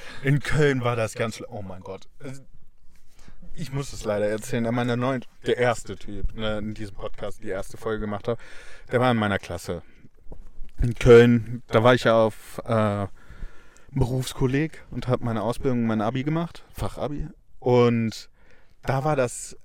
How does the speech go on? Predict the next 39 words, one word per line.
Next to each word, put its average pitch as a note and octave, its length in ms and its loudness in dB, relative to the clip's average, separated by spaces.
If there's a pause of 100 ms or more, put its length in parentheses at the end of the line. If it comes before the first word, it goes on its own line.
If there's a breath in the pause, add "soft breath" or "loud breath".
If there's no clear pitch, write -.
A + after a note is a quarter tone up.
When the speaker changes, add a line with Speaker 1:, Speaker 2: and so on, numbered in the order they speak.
(400)
Speaker 2:
kann D3 160 -6
ich C3+ 80 -4
mich B2 80 -4
noch A#2 100 -4
an A#2 140 -4
den - 80 -12
ersten C#3 380 -4
Tag B2 320 -4
da A2 200 0
erinnern. G2+ 320 -6 (460 soft breath)
Alle E3 300 -2
waren D#3 180 -2
ruhig B2 480 -2 (320 soft breath)
und C3 200 -2
irgendjemand E3+ 600 4
hat D#3 120 -2
dann C#3+ 140 4
einfach D#3+ 320 0
so C#3 140 -2
gef-, - 120 -4 (140)
das - 160 -2
war, G#2+ 100 -8
glaub G#2 180 -4
ich, - 100 -8
ein, G2+ 100 -6 (480)
nee, F#2+ 540 -8
doch, C3 220 -2
das - 200 -6
war B2+ 120 -2
ein C3 100 -4
Typ, - 220 -6
der A#2+ 120 2
sitzen B2 320 -2
geblieben G#2 400 -2
ist. F#2 160 -8 (400 soft breath)
Irgendjemand C3 480 0
hat A#2 140 -2
dann A2 160 0
gefragt, A2+ 480 -2